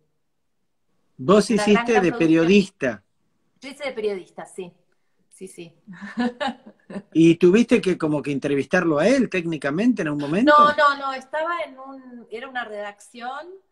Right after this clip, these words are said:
Speaker 2: eh,
Speaker 1: Ah.
Speaker 2: eran dos, Y a ver, pará que me, me, me acuerde cómo eran las escenas. Em,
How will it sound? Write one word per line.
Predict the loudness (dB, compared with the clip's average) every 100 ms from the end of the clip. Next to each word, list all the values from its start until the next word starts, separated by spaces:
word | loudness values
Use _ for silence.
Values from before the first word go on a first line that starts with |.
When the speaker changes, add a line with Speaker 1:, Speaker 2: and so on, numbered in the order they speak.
| _ _ _ _ _
Speaker 2:
eh, | -18 -16 -12 -6
Speaker 1:
Ah. | -2 0 -2
Speaker 2:
eran | -2 -6 _ _ -10
dos, | -10 -10 -14 -20 _ _ _ _
Y | -12
a | -10
ver, | -10 -12
pará | -14
que | -14
me, | -16 -18 -14
me, | -12 -12 -10
me | -12
acuerde | -12 -12 -14 -14
cómo | -12 -10
eran | -8 -8
las | -10 -16
escenas. | -20 -16 -14 -12 -14 -14 -20 _
Em, | -14 -12 -10 -10 -12